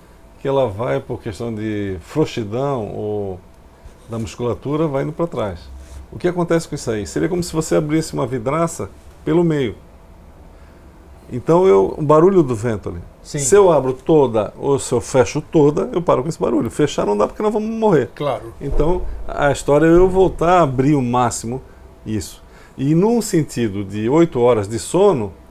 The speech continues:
Speaker 1: significa que eu tô respirando mal um terço da minha vida.
Speaker 2: Sem dúvida. Porque
Speaker 1: Em três anos,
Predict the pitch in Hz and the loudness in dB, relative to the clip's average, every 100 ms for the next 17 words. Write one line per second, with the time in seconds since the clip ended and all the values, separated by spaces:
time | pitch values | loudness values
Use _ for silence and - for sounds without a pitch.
0 | - - - - 147 151 160 190 180 175 | -20 -20 -20 -8 -2 2 0 0 -4 0
1 | 170 165 160 165 190 - - - - 104 | -2 0 0 4 2 0 -8 -18 -6 0
2 | 175 - 147 156 156 139 131 147 170 170 | 0 0 0 0 0 0 2 4 4 0
3 | 196 - 165 220 220 - 151 170 - - | -8 -10 -4 -2 -2 2 4 4 2 -4
4 | 208 214 - - 131 131 127 135 160 196 | -4 -4 -14 -10 -2 -2 -2 -4 -4 -6
5 | - - - - - - 117 175 104 - | -12 -20 -20 -20 -20 -4 0 2 0 -8
6 | - - 240 240 214 302 302 165 123 - | -14 -6 -6 -4 -4 -2 -2 -4 -4 -6
7 | - 131 180 196 190 143 165 202 156 - | -4 2 6 8 8 6 6 6 2 -4
8 | - | -14